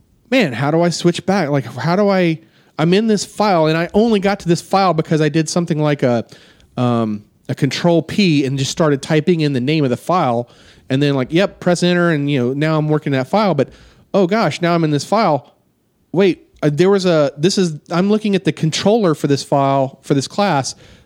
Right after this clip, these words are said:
There's a corresponding model that's right next to it. Where is that?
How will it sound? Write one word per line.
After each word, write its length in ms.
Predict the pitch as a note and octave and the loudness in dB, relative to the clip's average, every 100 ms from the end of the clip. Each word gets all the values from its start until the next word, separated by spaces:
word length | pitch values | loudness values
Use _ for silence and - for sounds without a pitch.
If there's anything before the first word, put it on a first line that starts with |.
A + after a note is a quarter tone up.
| - | -2
There's 160 | E3 | 0
a 140 | D#3 C#3 | 0 -4
corresponding 720 | - G#3 G3+ - F#3 F3 C3+ | -2 0 0 0 0 0 0
model 420 | D#3+ G3+ D3 B2+ | 0 2 2 0
that's 220 | C3 C3 | -2 -4
right 220 | D3+ F3 D#3+ | 0 0 0
next 260 | F3+ - | -4 -2
to 160 | C#3+ B2+ | 0 2
it. 200 | A#2+ - _ _ _ _ _ | 0 -4 _ _ _ _ _
Where 340 | C3 C#3+ F#3+ G3+ | 0 2 4 2
is 140 | G3 | 2
that? 460 | F3 F3+ C#3+ - | 0 0 -2 -6